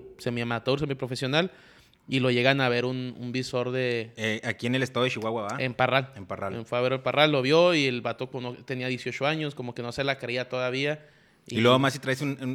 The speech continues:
Speaker 2: un, pues, como que vienes de algo de, como si eres indígena, que no
Speaker 1: Sí,
Speaker 2: estás
Speaker 1: pues,
Speaker 2: tan
Speaker 1: es-,
Speaker 2: expuesto al mundo
Speaker 1: exactamente,
Speaker 2: y
Speaker 1: luego, gato, en los sesentas, imagínate, pues, no,
Speaker 2: Menos.
Speaker 1: pues, sí. Entonces, este, voy a empezar a leerlo, yo con una semana me la aviento, menos una, unas dos semanas y mucho,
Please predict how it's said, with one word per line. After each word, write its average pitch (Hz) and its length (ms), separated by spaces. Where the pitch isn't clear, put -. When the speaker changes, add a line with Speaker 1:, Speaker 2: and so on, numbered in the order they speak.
Speaker 2:
un, 117 280
pues, 110 360
como 95 260
que 98 100
vienes 101 260
de 110 80
algo 107 200
de, 95 240
como 95 220
si - 140
eres 113 160
indígena, 107 400
que - 80
no 95 80
Speaker 1:
Sí, 123 60
Speaker 2:
estás 180 140
Speaker 1:
pues, 175 60
Speaker 2:
tan 151 100
Speaker 1:
es-, - 60
Speaker 2:
expuesto 117 340
al 117 100
mundo 117 160
Speaker 1:
exactamente, 123 280
Speaker 2:
y - 40
Speaker 1:
luego, 151 180
gato, 151 160
en 147 80
los 131 80
sesentas, 156 640
imagínate, 139 420
pues, 113 340
no, 95 60
Speaker 2:
Menos. 110 400
Speaker 1:
pues, 117 180
sí. 123 200
Entonces, 123 360
este, 117 520
voy 127 100
a - 40
empezar 147 260
a - 40
leerlo, 202 460
yo 170 140
con 180 80
una 175 120
semana 165 480
me 156 160
la 131 80
aviento, 170 340
menos 165 300
una, 165 120
unas 139 300
dos 139 220
semanas 151 280
y - 20
mucho, 202 280